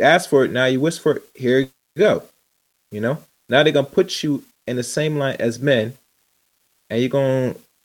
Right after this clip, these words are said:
get the full grunt of going battle with another nation. And a lot of, and then mind, mind you, what's really said this, what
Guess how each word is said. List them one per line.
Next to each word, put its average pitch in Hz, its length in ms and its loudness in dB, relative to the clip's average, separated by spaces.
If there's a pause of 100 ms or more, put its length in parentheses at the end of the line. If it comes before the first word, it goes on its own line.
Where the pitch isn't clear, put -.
(400)
get 143 200 4
the 120 100 2
full 160 260 2
grunt 151 320 2 (680)
of 120 160 2
going 135 220 4
battle 135 340 4
with 107 140 -2
another 113 420 -2 (760)
nation. 131 460 0 (1300)
And 120 300 2
a - 20 2
lot 165 200 6
of, - 80 4
and 196 120 4
then 247 80 6
mind, 320 320 4
mind 254 260 2
you, 135 180 0 (180)
what's 160 220 -2
really 240 220 2
said 185 240 0
this, 131 300 2
what 123 260 0